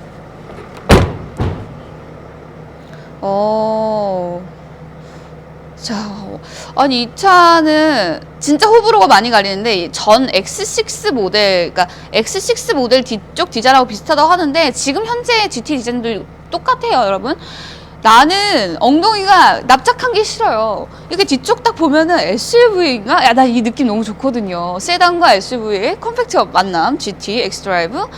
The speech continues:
네, 이렇게 오, 육삼공 디입니다. 그리고 육 기통이에요, 여러분. 자,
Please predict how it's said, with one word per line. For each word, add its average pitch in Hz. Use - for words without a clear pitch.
네, 165
이렇게 214
오, 196
육삼공 311
디입니다. 185
그리고 226
육 226
기통이에요, 294
여러분. 180
자, -